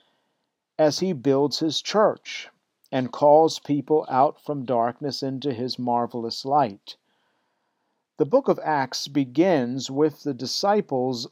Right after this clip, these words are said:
longing for both national power and deliverance from Rome's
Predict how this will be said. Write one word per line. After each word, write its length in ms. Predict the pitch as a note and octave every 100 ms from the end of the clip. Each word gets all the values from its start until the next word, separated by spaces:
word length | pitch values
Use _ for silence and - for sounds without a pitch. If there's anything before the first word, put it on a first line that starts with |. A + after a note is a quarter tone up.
| -
longing 840 | D3 B2+ E3 F#3+ G3 D3 B2 C3
for 200 | - D3
both 640 | B2 D3+ D#3 C#3+ - - _ _ C3
national 680 | B2+ E3 G#3 G3 G3+ G3
power 720 | E3 F3+ G3 F#3+ B2+ A2 C3 A#2+ _ _ _ _ _ _ -
and 360 | D3+ D3+ D3 C#3+
deliverance 800 | D3 C3+ F#3+ E3+ B2 A2+ B2 -
from 300 | - C3 B2
Rome's 500 | D3 D3+ D3 C#3